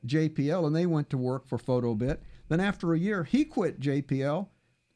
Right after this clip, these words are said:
He just went ho-, all in. He quit J P L and he just, uh, went with Photobit. They put all their savings in this thing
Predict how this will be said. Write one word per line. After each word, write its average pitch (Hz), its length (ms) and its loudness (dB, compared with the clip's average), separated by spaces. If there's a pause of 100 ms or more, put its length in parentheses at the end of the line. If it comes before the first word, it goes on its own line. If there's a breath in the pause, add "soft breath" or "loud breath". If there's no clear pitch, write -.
(100)
He 208 100 0
just 175 200 0
went 143 200 0
ho-, 170 180 0
all 185 320 2
in. 131 160 0
He 190 120 6
quit 170 260 -2
J 147 220 0
P 139 220 -2
L 147 320 -2
and 147 360 0
he 175 160 0
just, 160 400 -4
uh, 131 100 0
went 131 220 -2
with 127 180 -2
Photobit. 131 400 0
They 175 100 2
put 170 300 -2
all 226 300 4
their 226 120 -2
savings 160 440 0
in 123 120 -2
this 110 240 -6
thing 95 280 -8